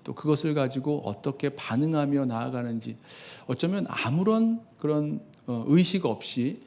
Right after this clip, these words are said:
어, 그냥 이 일들이 이루어지는 거지, 이런, 뭐, 논리적으로 맞고 이것이 의롭고 옳고 여러 가지 생각들을 가지고 할 수 있습니다마는, 아, 그 속에서, 어, 배후에서 우리를,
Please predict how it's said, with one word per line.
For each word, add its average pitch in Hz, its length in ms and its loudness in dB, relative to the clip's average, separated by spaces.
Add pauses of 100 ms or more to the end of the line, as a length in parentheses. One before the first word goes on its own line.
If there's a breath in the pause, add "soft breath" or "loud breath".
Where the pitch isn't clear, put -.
(320 loud breath)
어, 127 160 -6
그냥 214 260 0
이 175 180 2
일들이 143 380 2
이루어지는 151 680 2
거지, 110 600 0
이런, 170 640 2
뭐, 120 420 -2
논리적으로 147 720 4
맞고 107 540 -4
이것이 139 520 2
의롭고 135 760 4
옳고 131 680 2 (280 loud breath)
여러 147 200 -4
가지 160 220 0
생각들을 160 520 -2
가지고 131 480 -2 (120)
할 - 140 -2
수 - 140 0
있습니다마는, 123 920 2 (440 loud breath)
아, - 80 -6
그 - 140 0
속에서, 165 640 0 (160)
어, 120 240 -10
배후에서 156 960 2
우리를, 139 500 4